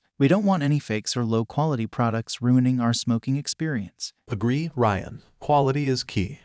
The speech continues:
Speaker 2: What about the tobacco used in Native cigarettes?
Speaker 1: Great question, Alex. Make sure the brand you choose uses finest quality tobacco. Avoid those with additives or artificial flavors. After all, it's all about that pure and authentic smoking pleasure.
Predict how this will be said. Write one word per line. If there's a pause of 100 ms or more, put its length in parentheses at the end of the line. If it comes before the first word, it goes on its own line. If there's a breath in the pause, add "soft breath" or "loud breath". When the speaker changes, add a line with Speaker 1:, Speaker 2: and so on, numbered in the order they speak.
(140)
Speaker 2:
What
about
the
tobacco
used
in
Native
cigarettes? (100)
Speaker 1:
Great
question, (100)
Alex. (160)
Make
sure
the
brand
you
choose
uses
finest
quality
tobacco. (220)
Avoid
those
with
additives
or
artificial
flavors. (180)
After
all,
it's
all
about
that
pure
and
authentic
smoking
pleasure.